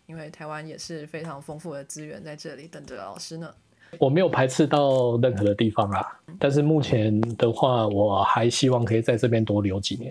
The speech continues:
Speaker 2: 至少在我还找得到钱的情况下，能来特殊的M R I，
Speaker 1: 对。
Speaker 2: 就南半球我们学校就是唯一一台。其实如果回到台湾，我当然还是可以做合作啊，但是毕竟就不是在我办公室旁边嘛，
Speaker 1: <laughs>
Speaker 2: 这是一个限制。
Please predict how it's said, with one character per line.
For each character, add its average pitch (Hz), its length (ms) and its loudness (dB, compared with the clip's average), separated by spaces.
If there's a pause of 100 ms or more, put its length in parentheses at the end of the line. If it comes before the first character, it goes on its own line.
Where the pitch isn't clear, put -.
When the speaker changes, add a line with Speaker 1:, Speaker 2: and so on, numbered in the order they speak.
Speaker 2:
至 127 140 0
少 - 320 -2
在 110 220 2 (120)
我 101 80 2
还 113 140 2
找 104 180 0
得 104 80 4
到 120 160 2
钱 110 220 0
的 101 80 2
情 101 160 -2
况 104 180 0
下， 101 320 -2
能 127 240 4 (180)
来 107 200 2 (100)
特 156 160 2
殊 127 160 0
的 123 100 2
M 113 200 2
R 107 280 2
I， 107 180 -6
Speaker 1:
对。 - 100 -8
Speaker 2:
就 123 180 2 (120)
南 110 140 2
半 127 160 0
球 104 180 0
我 104 160 2
们 104 320 0
学 - 240 0
校 110 240 2
就 107 280 0
是 113 220 -2
唯 113 100 4
一 117 200 2
一 107 40 2
台。 90 300 0 (320)
其 113 220 2
实 113 40 -2
如 113 120 2
果 107 180 2
回 113 140 0
到 120 120 2
台 107 140 0
湾， 104 240 0
我 104 80 -2
当 135 100 2
然 127 80 2
还 117 80 0
是 117 140 0
可 107 80 0
以 104 60 2
做 107 160 0
合 101 160 -2
作 110 180 0
啊， 90 160 -4
但 113 80 0
是 107 340 0 (260)
毕 127 120 2
竟 120 160 2
就 127 100 2
不 110 100 0
是 135 140 2
在 123 120 0
我 92 80 0
办 117 140 2
公 110 140 2
室 131 100 0
旁 - 180 -2
边 104 160 2
嘛， 101 100 -8 (420)
Speaker 1:
<laughs> 139 400 -6
Speaker 2:
这 135 160 2
是 127 160 2
一 123 80 0
个 107 340 0
限 113 260 2
制。 110 300 0